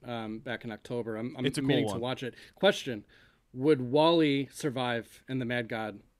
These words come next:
Speaker 1: world?
Speaker 2: Oh. Uh, Wally survives a lot in this
Speaker 1: Yeah,
Speaker 2: movie.
Speaker 1: okay.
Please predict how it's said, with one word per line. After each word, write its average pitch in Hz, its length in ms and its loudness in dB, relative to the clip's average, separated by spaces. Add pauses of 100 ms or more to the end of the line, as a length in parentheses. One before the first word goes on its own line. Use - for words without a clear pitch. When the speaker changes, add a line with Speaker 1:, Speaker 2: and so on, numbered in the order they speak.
Speaker 1:
world? 110 380 -8 (840)
Speaker 2:
Oh. 92 280 -6 (560)
Uh, 123 260 -4 (100)
Wally 180 360 4
survives 175 300 4
a 135 40 4
lot 127 240 8
in 107 80 -4
this 107 100 -4
Speaker 1:
Yeah, 127 140 0
Speaker 2:
movie. 92 160 -6
Speaker 1:
okay. 127 240 -4